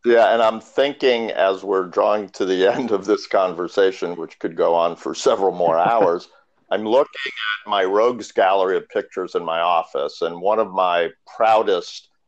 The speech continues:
Speaker 1: signed pictures is me and Johan Cruyff
Speaker 2: Yeah.
Speaker 1: at a full R F K stadium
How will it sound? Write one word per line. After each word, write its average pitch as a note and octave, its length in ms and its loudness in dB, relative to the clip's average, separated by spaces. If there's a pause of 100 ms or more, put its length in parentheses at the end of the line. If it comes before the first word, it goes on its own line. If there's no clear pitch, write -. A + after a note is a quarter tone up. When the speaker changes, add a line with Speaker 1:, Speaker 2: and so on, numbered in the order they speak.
(180)
Speaker 1:
signed F#2 560 -2
pictures A2+ 560 -2
is F#2+ 460 -6
me A#2+ 400 0
and G#2 180 0
Johan G#2 580 0
Cruyff G2+ 360 0 (680)
Speaker 2:
Yeah. G2 60 2
Speaker 1:
at F#2+ 80 2
a F2 60 0
full B2 460 2 (280)
R A2+ 100 4
F G#2+ 240 0
K G#2 240 0
stadium F2+ 840 -4